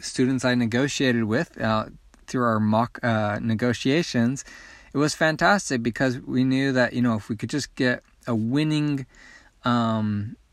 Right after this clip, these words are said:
you know, um, kind of a, a agreement, um, a long-term agreement. However, there was this one,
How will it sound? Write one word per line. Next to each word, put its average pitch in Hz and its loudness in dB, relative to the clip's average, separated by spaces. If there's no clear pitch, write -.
you 120 -2
know, 117 0
um, 113 -2
kind 139 -6
of 113 -2
a, 104 -2
a 117 -6
agreement, 110 -2
um, 104 -4
a 113 -4
long-term 139 -2
agreement. 127 -2
However, 196 0
there 185 0
was 180 0
this 160 -4
one, 180 -2